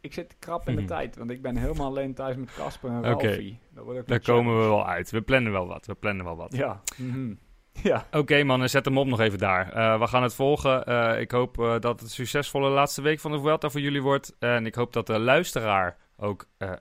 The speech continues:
Speaker 2: ervan gaat genieten om naar jullie te kijken op televisie. En, eh, en hopelijk hebben ze geluisterd, eh, naar deze, ja, hopelijk hebben ze genoten van deze podcast. En, eh, hopelijk kunnen we ze dat over een week weer bieden, eh, met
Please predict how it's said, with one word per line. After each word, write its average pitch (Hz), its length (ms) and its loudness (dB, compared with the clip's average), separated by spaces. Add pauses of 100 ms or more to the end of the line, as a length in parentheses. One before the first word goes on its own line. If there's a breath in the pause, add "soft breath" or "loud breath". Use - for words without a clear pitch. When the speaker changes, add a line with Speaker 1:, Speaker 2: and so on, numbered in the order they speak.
(100)
Speaker 2:
ervan 104 340 -6
gaat 104 160 -6
genieten 101 320 -4
om 90 80 -8
naar 85 100 -10
jullie 87 200 -10
te 117 100 -8
kijken - 520 2 (480 soft breath)
op - 140 -12
televisie. 156 500 -4 (260)
En, 98 280 -6
eh, 90 240 -10 (440)
en 87 240 -10
hopelijk 90 340 -6
hebben 92 180 -8
ze 90 60 -14
geluisterd, 104 480 -4 (200)
eh, 113 480 -4 (100)
naar 117 160 -2
deze, 113 380 -4
ja, 90 280 -8
hopelijk - 280 -8
hebben 95 200 -6
ze 92 60 -6
genoten 110 420 0 (180)
van - 140 -12
deze 107 180 -2
podcast. 110 520 -4 (440 soft breath)
En, 92 220 -6
eh, 87 100 -6 (240)
hopelijk 92 500 -8
kunnen 107 220 -2
we 101 80 0
ze 95 240 -4
dat 117 300 -2
over 147 240 0
een 139 80 0
week 117 200 2
weer 98 180 0
bieden, 90 340 -6
eh, 90 220 -6
met 101 320 -6